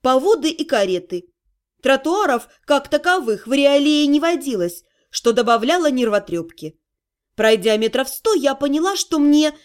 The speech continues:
надоело уворачиваться от копыт и колес – и потянула Сируса в боковой переулок. Не одна же улица ведет вниз.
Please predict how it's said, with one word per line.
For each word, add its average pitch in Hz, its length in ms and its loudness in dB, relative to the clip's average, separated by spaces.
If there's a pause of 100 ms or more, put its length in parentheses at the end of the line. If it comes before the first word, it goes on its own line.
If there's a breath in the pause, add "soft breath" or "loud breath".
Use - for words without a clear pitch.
(140)
надоело 302 680 0
уворачиваться 269 760 -2
от - 200 -6
копыт 392 420 -2
и 349 40 -2
колес – 254 520 -4 (340)
и 302 160 2
потянула 330 600 2
Сируса 285 640 -4 (260 soft breath)
в 254 60 -14
боковой 311 480 0
переулок. 302 680 -6 (540)
Не 320 200 2
одна 381 300 0
же 294 160 0
улица 214 360 -2
ведет 285 320 -2
вниз. 247 400 -6